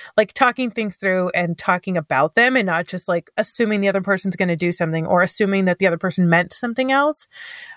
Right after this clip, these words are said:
but of actually just talking about it. And I feel like that has just, especially in such a long-term relationship, that, like,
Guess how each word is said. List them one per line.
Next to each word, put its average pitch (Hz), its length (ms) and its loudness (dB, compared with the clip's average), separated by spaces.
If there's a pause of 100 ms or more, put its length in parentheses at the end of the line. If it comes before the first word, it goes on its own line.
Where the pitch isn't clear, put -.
(140)
but 233 100 6
of 208 100 4
actually 175 440 -2
just 160 400 -2
talking - 420 -4
about - 300 -6
it. - 240 -8 (300)
And 190 440 -6 (280)
I 196 100 0
feel 202 240 2
like 202 360 0
that 180 360 0
has 190 300 -10
just, - 420 -6 (540)
especially 247 500 0
in 196 60 -2
such 202 160 -4
a 214 60 -2
long-term 180 420 0
relationship, 160 640 0
that, - 220 -2
like, 160 340 -4